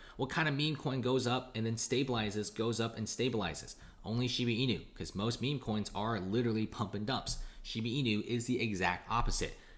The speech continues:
Now, we do have a few big things. First of all, Fortune, okay, a really, really big financial news media area, is now writing about Shiba Inu coin,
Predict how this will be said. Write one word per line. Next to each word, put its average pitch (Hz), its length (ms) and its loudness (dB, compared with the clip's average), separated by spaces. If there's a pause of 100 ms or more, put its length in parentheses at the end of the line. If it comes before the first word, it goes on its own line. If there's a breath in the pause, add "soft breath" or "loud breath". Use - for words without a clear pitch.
(120 loud breath)
Now, 147 60 4
we 165 80 8
do 208 120 8
have 208 140 10
a 196 60 8
few 151 240 6
big 123 240 4
things. - 300 -6 (360 loud breath)
First 247 240 10
of 139 120 8
all, 120 360 6 (380 loud breath)
Fortune, 233 600 6 (200)
okay, 87 240 -4
a 98 80 -2
really, 180 480 6
really 175 240 8
big 127 440 6
financial 107 640 0
news 95 360 -2
media 87 480 -2
area, 76 380 -4 (240 loud breath)
is 117 160 0
now 151 280 8
writing 123 540 4
about 92 500 0
Shiba 95 260 -4
Inu 80 280 -6
coin, - 280 -12